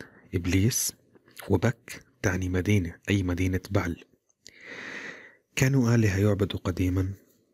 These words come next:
مع وجود أول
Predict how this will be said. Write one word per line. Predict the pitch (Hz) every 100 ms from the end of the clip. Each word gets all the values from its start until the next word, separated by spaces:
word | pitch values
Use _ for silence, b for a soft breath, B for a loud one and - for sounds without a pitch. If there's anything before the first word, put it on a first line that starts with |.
| _ _ _ _ _ _ _ _ - - -
مع | 98 92 - B B B
وجود | 101 104 98 85 B B B -
أول | 120 110 90 87 80